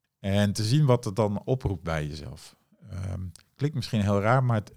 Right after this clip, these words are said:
wat het mij in ieder geval elke keer weer helpt, is om te zien van waar neem ik eigenlijk veel te veel verantwoordelijkheid? En waar wil ik eigenlijk te veel van betekenis zijn? Terwijl ik misschien gewoon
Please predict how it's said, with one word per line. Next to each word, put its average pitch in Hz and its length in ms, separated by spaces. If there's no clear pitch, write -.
wat 104 120
het 101 120
mij 131 220
in 131 60
ieder 123 180
geval 120 300
elke 127 180
keer 120 160
weer 107 140
helpt, 113 240
is 110 100
om 107 100
te 107 100
zien 101 200
van 104 140
waar 120 220
neem 117 200
ik 110 80
eigenlijk 104 200
veel 113 120
te 107 180
veel 104 120
verantwoordelijkheid? 92 880
En 107 140
waar 95 220
wil 101 120
ik 95 120
eigenlijk 92 280
te 92 140
veel 101 120
van 98 120
betekenis 101 520
zijn? 92 360
Terwijl 98 260
ik 95 100
misschien 110 420
gewoon 92 400